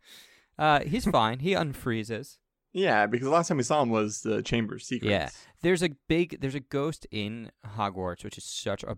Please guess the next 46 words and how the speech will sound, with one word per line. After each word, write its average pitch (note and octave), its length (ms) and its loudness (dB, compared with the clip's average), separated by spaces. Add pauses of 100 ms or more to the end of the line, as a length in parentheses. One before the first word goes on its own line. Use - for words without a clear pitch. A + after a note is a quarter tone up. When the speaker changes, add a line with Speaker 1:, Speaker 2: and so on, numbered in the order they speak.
(100)
Speaker 1:
big F#2+ 300 -6
part - 400 -6 (140)
of F#2 300 -4
the F#2+ 60 -10
mo-, F2 220 -12 (120)
of G2+ 160 -8
the F2+ 80 -10
book - 180 -16
series A#2+ 340 -8
called F2 240 -8 (100)
Peeves. A#2+ 560 -10 (400)
Um, F#2 680 -4 (360)
and A#2 100 -6
he's A#2+ 140 -8
not C3+ 220 -4
even A#2+ 200 -6
in G2+ 100 -4
the F#2+ 60 -4
movies. G2+ 460 -2
Actually, G#2 640 -6
the A2 180 -10
actor, A#2+ 400 -6
gosh, G2 340 -12
I - 40 -20
can't A#2 180 -16
remember A2 220 -10
his - 160 -16
name, F2+ 280 -14 (380)
but G2+ 140 2
he G#2 200 -4
is, G2 360 -4
uh, F2+ 420 0
have G#2+ 140 -6
you A#2 60 0
ever C3 80 -4
seen C3 160 -8
Drop G2+ 220 0
Dead G2+ 160 -2
Fred? F#2+ 340 -4 (380)
Speaker 2:
No, G#2+ 280 -4
I D2+ 60 -6
have F2 60 -6
Speaker 1:
Uh, F#2 160 0
Speaker 2:
not, - 340 -8
but - 140 -4
I'm, G#2+ 240 -8